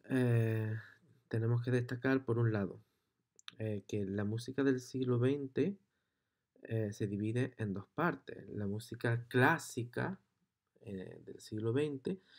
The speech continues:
y luego la música moderna, tal y como con-, la conocemos hoy, que, que empieza a surgir en el siglo veinte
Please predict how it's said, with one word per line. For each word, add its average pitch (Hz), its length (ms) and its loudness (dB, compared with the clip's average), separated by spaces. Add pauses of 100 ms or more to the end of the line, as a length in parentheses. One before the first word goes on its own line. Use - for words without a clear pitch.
(140)
y 107 140 -4
luego 101 240 0
la 131 140 4
música 107 420 -4
moderna, 120 880 2 (400)
tal 98 160 -2
y 92 60 -2
como 98 240 -4
con-, 92 320 -2
la 98 120 -2
conocemos 98 720 0
hoy, 143 220 -2 (600)
que, 98 440 2
que - 60 -8
empieza 95 280 -4
a - 20 0
surgir 113 580 -2
en 127 100 2
el 117 160 0
siglo - 300 -4
veinte 180 460 0